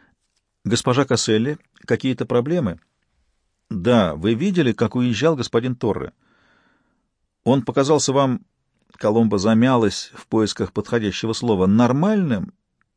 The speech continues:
беспомощно заключила она, осознавая, что в отношении Данте понятие «нормальности» неприменимо.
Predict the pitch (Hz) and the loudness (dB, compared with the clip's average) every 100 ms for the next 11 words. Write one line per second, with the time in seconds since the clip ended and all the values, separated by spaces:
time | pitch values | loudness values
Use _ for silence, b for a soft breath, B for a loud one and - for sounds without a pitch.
0 | _ - 92 - 98 87 - 87 90 87 | _ -10 -10 -2 -2 -2 -4 -6 -6 -8
1 | - 139 131 123 113 b b b b b | -6 -2 2 2 0 b b b b b
2 | b b b _ - 101 95 113 123 87 | b b b _ -4 -2 0 4 4 2
3 | - 92 92 95 104 - 107 101 117 165 | 0 -2 0 -2 -2 2 2 4 2 2
4 | 160 104 - 110 - 104 104 104 117 170 | 0 -2 2 2 2 2 2 4 2 2
5 | 170 107 - - - _ _ 101 101 127 | 0 -4 -6 -16 -16 _ _ -4 -2 -2
6 | 139 92 65 | -2 -4 -6